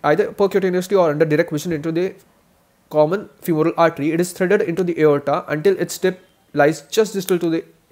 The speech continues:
arch vessels. The balloon is triggered by the E C G, deflating during ventricular systole, thus reducing afterload, and inflating during diastole, displacing blood that perfuses the coronary arteries retrogradely. When the heart has recovered sufficiently, the balloon is removed.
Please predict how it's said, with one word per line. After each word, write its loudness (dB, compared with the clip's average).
arch 2
vessels. -4
The -4
balloon 0
is 0
triggered 2
by 4
the -4
E 0
C -4
G, -6
deflating 0
during 2
ventricular -2
systole, -4
thus 0
reducing 0
afterload, 0
and -2
inflating 0
during -2
diastole, 0
displacing 0
blood 4
that 0
perfuses 0
the -6
coronary 0
arteries 0
retrogradely. -2
When 0
the -4
heart -2
has -4
recovered -2
sufficiently, -4
the 0
balloon 0
is -4
removed. -6